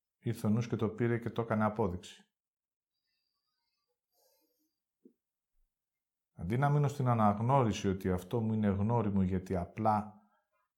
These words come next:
εκφράστηκα και οδηγήθηκα μέσα από αυτό που αισθάνθηκα για εμένα, και έτσι να αναγνωρίσω εμένα σε ένα βαθύτερο επίπεδο.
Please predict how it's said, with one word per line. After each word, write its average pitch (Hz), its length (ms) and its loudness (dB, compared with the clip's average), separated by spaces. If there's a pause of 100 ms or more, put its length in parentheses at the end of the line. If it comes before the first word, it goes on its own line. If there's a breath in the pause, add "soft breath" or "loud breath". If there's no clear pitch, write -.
(340)
εκφράστηκα - 1040 2 (1400)
και - 140 -2
οδηγήθηκα 98 720 0
μέσα 104 300 0
από 92 180 -4
αυτό 95 240 -4
που - 140 -6
αισθάνθηκα 98 580 -4
για 82 200 -4
εμένα, 82 500 -6 (2750)
και - 120 -8
έτσι 98 200 -4
να 98 120 6
αναγνωρίσω 95 840 2
εμένα 82 340 -2
σε - 160 -8
ένα 82 140 -4
βαθύτερο 80 500 -10
επίπεδο. 76 580 -14